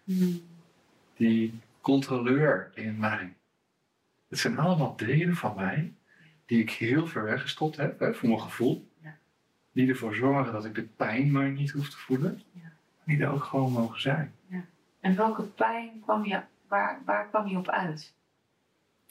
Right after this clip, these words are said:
Speaker 1: Wat was eigenlijk de grootste pijn die de pleaser, de perfectionist, de controleur afdekte?
Speaker 2: De, ja, dat was toch echt de angst voor afwijzing.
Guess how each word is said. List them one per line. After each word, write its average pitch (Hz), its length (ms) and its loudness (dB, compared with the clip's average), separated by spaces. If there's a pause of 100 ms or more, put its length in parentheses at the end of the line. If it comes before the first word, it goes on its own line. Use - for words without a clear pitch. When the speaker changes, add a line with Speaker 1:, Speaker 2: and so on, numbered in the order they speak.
Speaker 1:
Wat - 120 -20
was - 100 -14
eigenlijk - 320 0
de - 40 -12
grootste - 420 2
pijn 220 360 0
die 190 120 -6
de 190 80 -2
pleaser, 202 920 0
de 165 80 -4
perfectionist, 180 800 0
de 165 80 -8
controleur 180 960 2 (680)
afdekte? - 680 -2 (600)
Speaker 2:
De, - 160 0
ja, - 340 4
dat - 140 -12
was - 360 -10
toch 120 220 -2
echt 110 140 -4
de - 120 0
angst 113 300 -4
voor - 140 -6
afwijzing. 117 480 -6